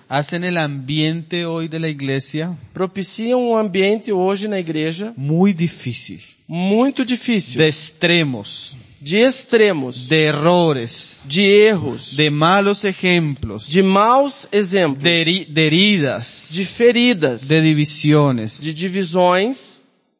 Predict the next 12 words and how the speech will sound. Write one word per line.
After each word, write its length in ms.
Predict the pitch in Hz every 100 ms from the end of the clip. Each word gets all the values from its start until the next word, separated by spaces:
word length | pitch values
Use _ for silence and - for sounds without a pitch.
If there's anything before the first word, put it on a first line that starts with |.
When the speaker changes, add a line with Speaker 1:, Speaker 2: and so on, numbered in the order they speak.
| _ _ _ _ -
Speaker 1:
A 140 | 143
veces 300 | 165 170 202
la 120 | 208
mayoría 640 | 196 190 170 160 165 208 214
de 60 | 202
escándalos 720 | - - 175 165 135 127 127
en 100 | 139
nuestra 340 | 135 127 131
igle-, 200 | 123 123 -
en 240 | 143 143
nuestros 400 | 135 123 131 123
tiempos. 600 | - 123 104 - 87 -